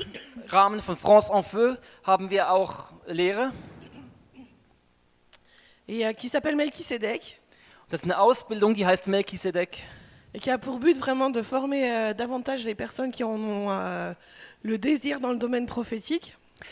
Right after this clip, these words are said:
Speaker 1: Und der Sinn dieser Ausbildung ist, die Leute zu lehren, die wirklich das Prophetische am Herz haben und da einfach weiterkommen wollen.
Speaker 2: Simplement avec l'idée de former des gens qui puissent,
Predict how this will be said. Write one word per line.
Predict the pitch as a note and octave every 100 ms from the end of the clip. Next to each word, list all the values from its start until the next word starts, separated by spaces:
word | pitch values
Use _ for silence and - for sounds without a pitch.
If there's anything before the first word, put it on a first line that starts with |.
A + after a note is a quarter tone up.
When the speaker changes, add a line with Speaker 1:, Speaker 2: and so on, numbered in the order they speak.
| - - - -
Speaker 1:
Und | F3+ F3
der | F#3+
Sinn | G3+ A#3+ A#3
dieser | G3+ F3+
Ausbildung | F3 F3 F3+ E3 E3+ D#3+
ist, | F3 - - -
die | F3
Leute | F3+ G3 F3+ -
zu | F#3
lehren, | F3 G3 G#3 G#3 G#3+ G#3 - - -
die | F#3 E3
wirklich | G3+ G3+ G3+
das | F3+
Prophetische | - F#3 G#3+ G#3+ G#3+ G3+
am | F3+
Herz | F3+ F3+ F#3
haben | F3 F3
und | F3+
da |
einfach | F3 F#3 D#3
weiterkommen | E3 F3 E3+ D#3+ D3
wollen. | C#3 C3+ C3 - - - - -
Speaker 2:
Simplement | - B3 C4+ D#4+ C#4+
avec | B3+ B3
l'idée | C#4 D4 C4
de | B3+
former | C#4+ C#4 C#4+
des | B3 A#3+
gens | C4 C#4
qui | B3
puissent, | - A#3